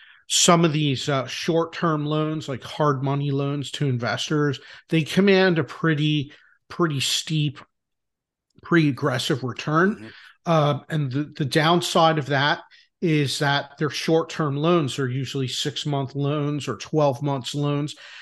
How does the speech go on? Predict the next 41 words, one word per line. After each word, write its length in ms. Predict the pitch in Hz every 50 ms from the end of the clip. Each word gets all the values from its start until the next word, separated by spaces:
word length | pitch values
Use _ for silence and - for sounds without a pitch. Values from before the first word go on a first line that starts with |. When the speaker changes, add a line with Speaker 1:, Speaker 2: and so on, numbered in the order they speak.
| - -
Speaker 1:
And 140 | - 139 131
so 220 | - - 165 151
for 180 | 131 - - 143
you 280 | 139 139 160 170 165 165
as 200 | 165 147 - -
an 120 | 139 131
investor, 720 | 135 120 - 170 190 226 220 - - 156 143 139 127 127 - - - _
your 240 | - 143 147 175 185
job 480 | 170 180 - 165 151 156 151 151 151 156
is 380 | 127 151 147 143 123 - - -
to, 540 | - - - 156 147 139 139 135 131 127 127 - - - - - _
when 300 | - 147 143 135 156 - - _
that 200 | - 175 143 127
money 380 | 151 151 151 147 156 151 156 131 - -
goes 280 | - 151 147 139 123
out 320 | 151 147 165 175 196 - - - _ _ _ _ -
and 100 | 143 135
then 140 | 156 143
the 60 | 127 143
money 320 | 139 143 147 151 160 151
comes 360 | - - - 156 147 127 -
back 320 | - 156 131 123 - - -
quickly 420 | - 185 196 190 156 139 123 120
and 100 | 120 127
you 120 | 131 127
have 240 | 120 123 139 120 -
to 100 | - 135
redeploy 720 | 117 123 127 127 120 120 123 - - - 156 151 147 139 123
that, 240 | 123 107 107 98 - - - - -
Speaker 2:
Mm-hmm. 120 | - 104 104
Speaker 1:
right? 200 | 135 139 131 127
So 180 | - - 147
that's 440 | 135 131 127 127 - - - - _ _ _ _ _ - -
part 220 | - 175 175 165 147
of 80 | 139
that, 180 | 123 123 101 - - _ -
that 180 | - 120 - -
trade-off. 720 | - - - 147 143 147 151 143 135 123 117 113 113 - - - - - - -
So 220 | - - - 196 185 -
it, 340 | 190 190 196 190 196 196 196
it 140 | 190 175